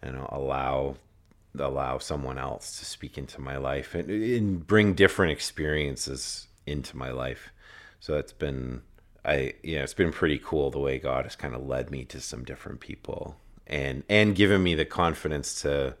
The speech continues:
move out of other relationships. That's been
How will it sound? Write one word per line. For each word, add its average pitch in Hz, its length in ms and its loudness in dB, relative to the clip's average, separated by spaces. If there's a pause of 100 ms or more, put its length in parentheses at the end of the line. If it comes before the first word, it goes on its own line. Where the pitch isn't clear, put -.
(300)
move 87 360 6
out 76 260 8
of - 340 -2 (300)
other 73 280 4
relationships. - 1080 -6 (640)
That's - 240 -4
been 62 380 -10